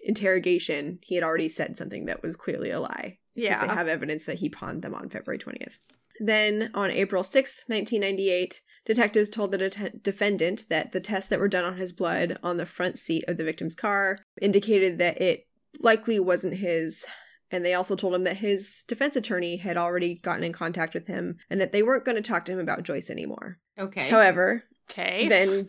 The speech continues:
Speaker 1: Gaynor asks about their progress with the investigations of the deaths of the other women,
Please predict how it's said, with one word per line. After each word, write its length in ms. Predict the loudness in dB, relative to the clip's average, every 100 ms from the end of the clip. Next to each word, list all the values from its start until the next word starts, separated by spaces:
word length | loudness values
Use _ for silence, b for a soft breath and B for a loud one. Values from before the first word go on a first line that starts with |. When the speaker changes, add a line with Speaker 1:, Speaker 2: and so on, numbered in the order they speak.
| 4
Speaker 1:
Gaynor 640 | 6 6 6 6 4 2 4
asks 320 | 6 4 2
about 240 | 2 4
their 120 | 2
progress 460 | 2 2 2 0 0
with 100 | -2
the 60 | -2
investigations 680 | -2 -4 -2 -2 -2 -4
of 140 | -4 -4
the 60 |
deaths 280 | -2 -2 2
of 120 | 2 4
the 100 | 4
other 260 | 6 6
women, 420 | 4 2 -2 -6